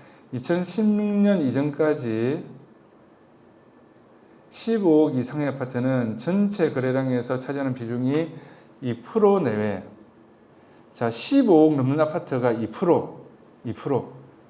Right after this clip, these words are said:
백 채 중에 두 채밖에 안 됐죠. 불과했지만 이천십육 년을 기점으로, 이천십육 년, 십육 년이 굉장히 좀 중요한 포인트가 됩니다.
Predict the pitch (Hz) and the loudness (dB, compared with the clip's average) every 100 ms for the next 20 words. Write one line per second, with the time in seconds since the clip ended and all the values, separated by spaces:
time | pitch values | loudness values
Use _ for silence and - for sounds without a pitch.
0 | - 165 - 202 180 151 123 - 123 202 | -6 -4 0 0 2 2 0 -4 -6 -4
1 | 196 120 127 131 123 127 - - - - | -2 0 -2 0 0 0 -2 -16 -20 -20
2 | - - - - - - 135 143 135 127 | -20 -20 -20 -20 -16 -4 0 0 0 -2
3 | 117 131 - 180 175 175 - 262 247 233 | -2 -2 -2 -2 -4 -6 -2 0 2 2
4 | 233 233 202 156 123 - - 135 117 110 | 2 2 2 0 -2 -6 -10 -6 -4 0
5 | 120 107 95 - - - - - 151 139 | 0 0 -4 -14 -20 -20 -10 -2 -2 0
6 | 131 233 269 277 254 254 247 254 - - | 2 2 2 2 6 6 4 0 -10 -18
7 | - 269 240 233 226 233 226 185 143 127 | -8 0 4 4 6 4 4 0 2 2
8 | 127 117 98 - 160 196 170 131 - 117 | 4 2 -2 -4 -2 0 0 0 -2 -4
9 | 104 131 135 156 220 214 151 101 104 107 | -4 0 0 2 -2 0 -2 -2 -6 -2
10 | 104 147 | -2 -2